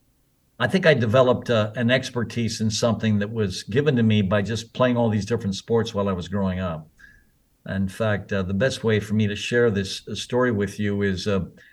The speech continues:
uh, I was listening to a political show, uh, and I listened to all the political shows,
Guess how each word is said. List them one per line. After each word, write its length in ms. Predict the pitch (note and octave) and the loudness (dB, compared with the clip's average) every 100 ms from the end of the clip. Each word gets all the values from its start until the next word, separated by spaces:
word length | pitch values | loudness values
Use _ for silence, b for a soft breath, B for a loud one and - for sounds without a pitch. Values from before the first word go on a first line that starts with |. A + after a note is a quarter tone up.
| b b b _ | b b b _
uh, 500 | - G2+ G2+ G2+ G2 F2+ - - | -6 -2 -2 -2 -2 -4 -8 -6
I 60 | |
was 160 | G#2 G2 | -4 -2
listening 320 | C3+ A#2+ A2+ | -4 0 0
to 120 | G2+ | 2
a 60 | F#2+ | 0
political 440 | - A#2 F#2 G2 | 0 -2 0 -4
show, 500 | F#2+ - G#2 F#2+ F#2 | -4 -2 0 2 0
uh, 240 | F#2 F2+ - _ - | 0 -2 -6 _ -8
and 100 | F#2+ | -2
I 60 | F#2+ | 0
listened 300 | G#2+ - G#2 | -2 -2 -2
to 140 | G2 | 2
all 140 | G#2+ | 2
the 80 | A2 | 2
political 400 | - G#2+ A2 F#2+ | 0 0 0 -2
shows, 640 | F2+ - G2 F#2+ F#2 F#2 | -6 -6 -2 0 -2 -6